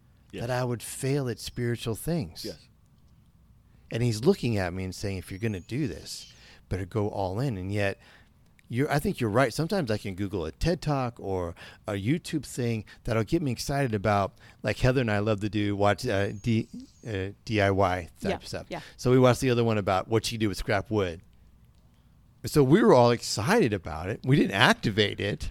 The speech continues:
Speaker 2: We may. But you see, what, it was
Speaker 3: <laughs> Right.
Speaker 2: that type of thing. Like, in the Christian world, maybe in the Western world, there's a lot of excitement.
Speaker 3: Mm-hmm.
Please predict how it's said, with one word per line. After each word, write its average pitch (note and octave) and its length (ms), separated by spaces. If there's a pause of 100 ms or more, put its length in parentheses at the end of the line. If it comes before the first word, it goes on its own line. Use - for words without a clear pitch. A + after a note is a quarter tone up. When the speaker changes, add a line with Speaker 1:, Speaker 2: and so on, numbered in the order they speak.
Speaker 2:
We B2+ 140
may. C3 520 (440)
But A2+ 200
you B2 80
see, G3 180
what, C3+ 180
it C3+ 100
was C3 140
Speaker 3:
<laughs> - 20
Right. E3 120
Speaker 2:
that - 60
type C3 180
of A2 80
thing. G3 240
Like, G#2+ 180 (240)
in A2+ 140
the A2 80
Christian G#2 720
world, A#2 400
maybe G#2+ 280
in G2 120
the F#2 80
Western F#2+ 520
world, F2+ 440 (320)
there's G#2+ 180
a A2+ 60
lot G#2 420
of G#2 160
excitement. - 880
Speaker 3:
Mm-hmm. E3 180